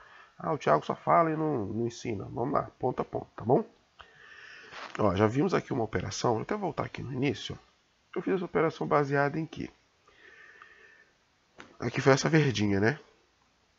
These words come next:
Ó, ele estava descendo, eu vi que ele estava aqui, ó, nessa região aqui por baixo, desceu, se manteve aqui, eu achei que ele poderia subir e voltar aqui com o corpo na região do suporte.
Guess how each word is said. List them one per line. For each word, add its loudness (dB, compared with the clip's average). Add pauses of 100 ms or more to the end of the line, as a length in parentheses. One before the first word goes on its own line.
(440)
Ó, 4 (100)
ele 6
estava 0
descendo, -4 (1080)
eu 8
vi 0
que 0
ele 2
estava -2
aqui, -8
ó, -8 (760)
nessa 2
região -4
aqui -12
por -8
baixo, -4 (640)
desceu, 6 (260)
se 2
manteve 6
aqui, 2
eu 6
achei 2
que -6
ele 0
poderia 0
subir -4
e 0
voltar 0
aqui -6
com -2
o -8
corpo -4
na 0
região -4
do -12
suporte. 0